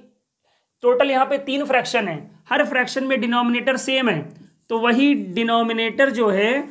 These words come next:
आप उसको एक बार ले लो। ओके, उसके बाद आपको क्या करना है,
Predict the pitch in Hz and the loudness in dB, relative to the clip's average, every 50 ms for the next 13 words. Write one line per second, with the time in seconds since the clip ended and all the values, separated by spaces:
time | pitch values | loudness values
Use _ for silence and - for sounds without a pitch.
0 | - - - - 233 233 233 240 240 240 - 269 254 - - 208 220 254 254 262 | -14 -16 -8 -2 0 0 0 0 -2 -8 -6 -6 -6 -4 -2 0 0 0 0 0
1 | 233 254 254 254 247 254 254 254 240 262 277 285 - - - _ _ _ _ _ | 2 2 4 4 4 2 2 2 2 2 0 0 -4 -10 -18 _ _ _ _ _
2 | _ _ _ _ _ _ _ _ - 226 - - 247 262 285 - - - _ _ | _ _ _ _ _ _ _ _ -6 -6 -4 -2 -2 -2 -2 -4 -8 -14 _ _
3 | _ _ - 254 - - 294 285 214 214 214 226 247 269 262 254 - 269 233 262 | _ _ -10 -10 -6 -2 0 2 4 4 4 4 4 4 2 2 -2 -6 -2 0
4 | 247 240 240 247 240 247 240 240 240 254 277 294 | 0 0 0 0 0 0 0 0 0 0 -2 -4